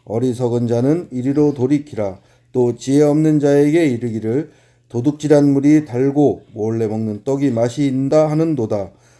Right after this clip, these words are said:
오직 그 어리석은 자는 죽은 자들이 거기 있는 것과 그의 객들이 수월 깊은 곳에 있는 것을 알지 못하느니라.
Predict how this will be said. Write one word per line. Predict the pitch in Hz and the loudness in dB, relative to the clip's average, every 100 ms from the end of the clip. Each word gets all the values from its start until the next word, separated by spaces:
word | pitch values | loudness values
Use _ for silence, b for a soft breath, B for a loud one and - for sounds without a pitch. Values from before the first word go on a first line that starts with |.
| b | b
오직 | 117 127 156 156 160 151 | -4 2 2 4 2 2
그 | 147 151 | 0 0
어리석은 | 120 131 139 135 127 131 | 0 0 0 -2 -2 -2
자는 | 123 120 135 175 b b b b | -2 -2 -2 -4 b b b b
죽은 | - - 147 165 | -10 -2 0 2
자들이 | 151 156 156 123 - 151 160 156 | 6 6 6 2 -2 0 0 -2
거기 | 127 135 151 | -6 -2 -2
있는 | 135 139 143 | 0 0 0
것과 | 120 120 - 139 143 151 b b b | -2 -8 -2 2 2 0 b b b
그의 | - 147 165 156 | 0 4 4 2
객들이 | 135 - - 156 156 165 - | -4 -8 -2 2 4 2 -2
수월 | - 180 175 170 | -6 0 2 2
깊은 | 151 135 - 147 | -2 -10 -4 -2
곳에 | 135 127 143 135 | -2 -2 0 0
있는 | 127 131 131 | 0 -2 -2
것을 | 117 117 151 180 190 B B | -4 0 4 4 2 B B
알지 | - 113 127 123 160 151 | -4 0 2 2 0 0
못하느니라. | 117 117 143 127 110 104 110 107 90 85 | -2 -2 0 0 0 -2 0 -2 -4 -10